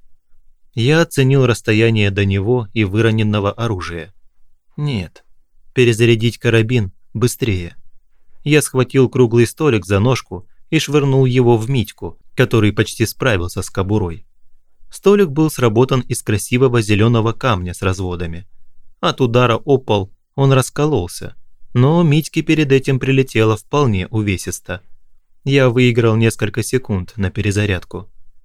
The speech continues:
Когда воющий от боли Митька, по разбитому лицу которого текла кровь, выпрямился и попытался прицелиться в меня,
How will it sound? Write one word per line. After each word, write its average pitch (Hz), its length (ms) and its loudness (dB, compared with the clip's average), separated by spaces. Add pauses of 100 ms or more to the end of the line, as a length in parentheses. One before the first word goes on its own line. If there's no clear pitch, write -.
(340)
Когда 127 320 2
воющий 113 520 2
от 110 200 -2
боли 107 300 2
Митька, 104 420 -2
по 110 140 -2
разбитому 104 520 0
лицу 104 320 -2
которого 101 480 -2
текла 98 360 -2
кровь, 107 360 0 (340)
выпрямился 104 720 0
и 117 160 -6
попытался 104 600 -2
прицелиться 101 680 -2
в 90 60 -6
меня, 110 380 0